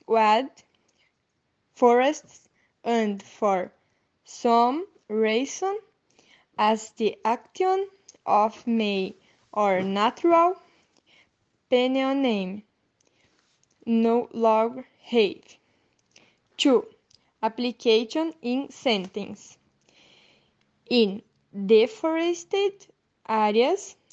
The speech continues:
reforestation forms a new forest, contributing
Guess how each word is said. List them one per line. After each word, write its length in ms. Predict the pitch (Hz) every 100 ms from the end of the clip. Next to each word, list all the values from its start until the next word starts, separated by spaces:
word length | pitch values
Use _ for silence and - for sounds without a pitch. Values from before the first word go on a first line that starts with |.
| -
reforestation 1400 | 240 240 - - 233 214 214 262 320 - 381 - 392 392 - _ _
forms 760 | - 226 220 240 302 370 - - -
a 160 | 226
new 440 | 226 226 220 202 196
forest, 840 | - - 220 214 226 262 320 - _ _ _ _ _ _ _ _ _
contributing 1200 | - 247 214 226 190 196 214 302 320 - 381 392